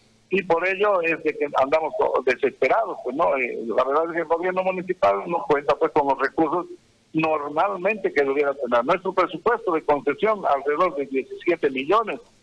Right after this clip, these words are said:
entre lo que nos desembolsa el gobierno nacional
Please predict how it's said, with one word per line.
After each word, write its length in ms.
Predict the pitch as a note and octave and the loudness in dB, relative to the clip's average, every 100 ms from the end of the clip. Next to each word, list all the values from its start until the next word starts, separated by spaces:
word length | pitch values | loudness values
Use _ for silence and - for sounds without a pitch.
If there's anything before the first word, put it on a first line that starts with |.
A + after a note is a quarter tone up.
| _ _ - | _ _ -4
entre 240 | C#3 D3 | 0 0
lo 120 | C#3+ | 0
que 120 | C#3 | 0
nos 180 | C3+ C3 | 0 0
desembolsa 600 | C3+ C3 C#3 C#3+ F3 D#3+ | 0 0 0 2 0 0
el 80 | C3+ | -2
gobierno 500 | B2+ C3 D3+ D#3+ C#3+ | 0 0 0 0 0
nacional 580 | C3+ C3 F3 F3 F3+ | 0 0 0 0 0